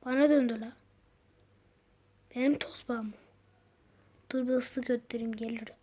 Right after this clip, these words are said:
Pişt. Benim tosbağam mı? Yok la, o benimki değil.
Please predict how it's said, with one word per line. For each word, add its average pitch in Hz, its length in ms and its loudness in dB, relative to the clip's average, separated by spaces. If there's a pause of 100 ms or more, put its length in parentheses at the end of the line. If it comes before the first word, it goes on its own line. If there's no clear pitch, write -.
(960)
Pişt. - 140 -12 (2250)
Benim 277 280 4
tosbağam 320 460 4
mı? 277 200 2 (4000)
Yok 254 240 0
la, 226 200 -6
o 226 120 -8
benimki 226 420 -6
değil. 220 260 -10